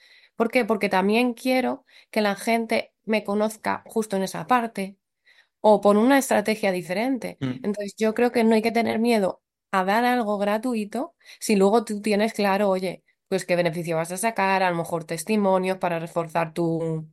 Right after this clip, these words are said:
Speaker 1: eh, tu
Speaker 2: Claro.
Speaker 1: autoridad", ¿no?
Speaker 2: Mm.
Speaker 1: Entonces, yo creo que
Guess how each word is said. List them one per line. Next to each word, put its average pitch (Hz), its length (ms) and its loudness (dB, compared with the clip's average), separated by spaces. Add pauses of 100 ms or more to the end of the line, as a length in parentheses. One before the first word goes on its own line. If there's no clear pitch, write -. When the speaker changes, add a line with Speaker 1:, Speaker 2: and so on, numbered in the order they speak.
(720)
Speaker 1:
eh, 170 260 0
tu 190 100 2
Speaker 2:
Claro. - 0 -
Speaker 1:
autoridad", 185 640 2
¿no? - 280 0 (480)
Speaker 2:
Mm. - 0 -
Speaker 1:
Entonces, 208 560 0
yo 226 220 2
creo 254 200 0
que 254 340 -2